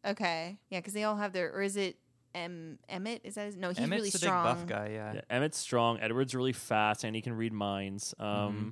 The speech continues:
Speaker 1: What the hell does, uh,
Speaker 2: Alice
Speaker 1: Rosalie
Speaker 2: can see the
Speaker 1: do?
Speaker 2: future, I think, right?
Speaker 3: Alice can, Alice
Speaker 1: Alice
Speaker 3: can see the future, but it's
Speaker 1: Can
Speaker 3: constantly
Speaker 1: Rosalie
Speaker 3: changing.
Speaker 1: do anything?
Speaker 2: She breaks food that she didn't wanna eat.
Speaker 3: <laughs> Yeah, I, we don't know what Rosalie's superpower is.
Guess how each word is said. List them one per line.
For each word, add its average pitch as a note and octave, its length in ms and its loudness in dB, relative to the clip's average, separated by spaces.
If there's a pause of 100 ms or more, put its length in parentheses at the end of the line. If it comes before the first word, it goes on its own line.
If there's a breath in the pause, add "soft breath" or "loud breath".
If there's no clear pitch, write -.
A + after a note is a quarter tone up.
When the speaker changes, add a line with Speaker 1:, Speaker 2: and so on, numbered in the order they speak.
(120)
Speaker 1:
What C4 140 0
the E4 60 0
hell E4 200 6
does, C4+ 320 2
uh, G#3+ 420 4
Speaker 2:
Alice C#3+ 280 2
Speaker 1:
Rosalie G3 340 6
Speaker 2:
can F3+ 100 2
see F3 60 0
the - 20 -12 (180)
Speaker 1:
do? E3+ 100 2
Speaker 2:
future, G#2+ 280 0
I G#2+ 60 -6
think, G#2+ 320 -8
right? A2+ 80 2
Speaker 3:
Alice B2 240 4
can, B2+ 160 -2
Alice B2 240 8
Speaker 1:
Alice C3+ 100 2
Speaker 3:
can A#3 140 4
see E3+ 80 2
the A#3 60 0
future, G3+ 540 0
but G#3 120 -2
it's G3+ 100 -4
Speaker 1:
Can A#3 140 0
Speaker 3:
constantly A3+ 240 4
Speaker 1:
Rosalie F4 140 2
Speaker 3:
changing. D4+ 160 0
Speaker 1:
do - 60 -4
anything? C#4+ 500 0
Speaker 2:
She - 180 -6
breaks B2 640 -2 (160)
food B2 360 -2
that A2 200 -6
she A#2 100 -4
didn't A2+ 160 -4
wanna A2 220 -4
eat. A2 220 -8
Speaker 3:
<laughs> A#2+ 100 -12 (100)
Yeah, A#2 320 4
I, B2+ 180 4
we C#3 140 6
don't E3 160 4
know D#3 120 8
what A#2+ 120 6
Rosalie's A2+ 400 4
superpower F#2+ 840 -4
is. - 200 -8